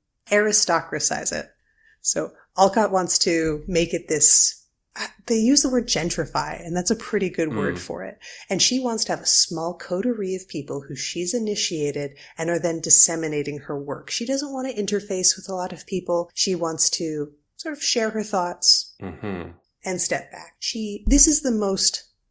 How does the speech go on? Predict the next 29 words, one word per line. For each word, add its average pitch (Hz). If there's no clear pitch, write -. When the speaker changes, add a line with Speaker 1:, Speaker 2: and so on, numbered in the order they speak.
Speaker 1:
cult -
leadery 160
I 180
think 156
she -
presents 139
herself. 180
Speaker 2:
Yeah. 85
Speaker 1:
But 190
she 190
doesn't 185
have 175
the 175
agenda 151
of 147
a 156
cult -
leader. -
Speaker 2:
Because 135
she -
doesn't 143
want 127
to -
be 98
seen 107
as 101
the 101
ultimate 101
figurehead, 87